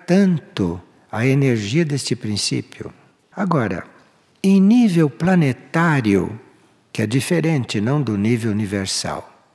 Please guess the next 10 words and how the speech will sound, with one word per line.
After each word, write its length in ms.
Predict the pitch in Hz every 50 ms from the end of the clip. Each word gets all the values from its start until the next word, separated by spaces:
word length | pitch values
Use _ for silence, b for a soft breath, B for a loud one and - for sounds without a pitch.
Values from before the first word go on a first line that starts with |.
| _ _ -
este 220 | 135 - - 185
princípio 920 | - - 160 156 147 120 - - - - 202 220 202 - - - - 110
feminino, 920 | 101 - - 139 123 117 117 110 123 151 180 180 160 131 113 98 90 - 113 B B
lá 220 | B 117 123 135 135
em 80 | 131
termos 400 | 123 - 151 143 135 131 120 107 113
universais, 840 | 113 110 107 92 104 101 92 - - - 147 143 143 135 123 110 101
em 100 | 107 101
termos 460 | 101 - 123 117 110 107 101 92 -
cósmicos, 880 | - - - 135 139 139 135 123 104 101 98 92 90 - - 92 87